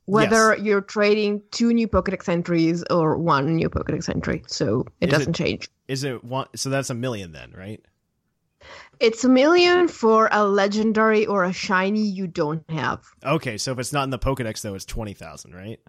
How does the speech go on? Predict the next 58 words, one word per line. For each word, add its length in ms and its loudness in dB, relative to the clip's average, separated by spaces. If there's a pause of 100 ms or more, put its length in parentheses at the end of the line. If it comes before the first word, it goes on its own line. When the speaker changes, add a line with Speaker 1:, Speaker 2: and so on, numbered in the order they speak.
(1160)
Speaker 1:
It's, 300 -4
if 140 -2
it's 140 -2
just 240 -2
a 40 2
regional, 380 2
it's 220 -4
twenty 260 0
thousand, 440 -6
yes. 320 -12
Speaker 2:
Yes, 260 -8
okay, 360 -12
cool. 260 -14 (300)
So 120 -2
that's 140 2
the 100 0
big 180 0
one, 160 -6
because 180 -4
I 60 0
know 160 -2
people, 280 -6
like, 200 -8
you 240 0
and 100 2
I 120 0
are 120 -4
gonna 160 -6
do 140 -10
this 140 -10
in 40 -12
a 60 -14
few 160 -14
months. 300 -20 (480)
Uh, 200 -10
though 200 2
it 60 0
will 100 8
Speaker 1:
Yeah, 120 6
Speaker 2:
be 80 4
Speaker 1:
that's, 120 4
Speaker 2:
discounted, 280 4
Speaker 1:
that's 100 -4
Speaker 2:
'cause 140 2
Speaker 1:
my, 40 2
Speaker 2:
we'll 100 2
probably 220 4
Speaker 1:
that's 140 2
Speaker 2:
be 60 -2
Speaker 1:
the 40 -4
Speaker 2:
Ultra 240 0
Speaker 1:
issue. 80 -6
Speaker 2:
Friends. 400 -12
We'll 100 -12
probably 220 -6
be 100 -6
Ultra 220 -10
Friends. 400 -20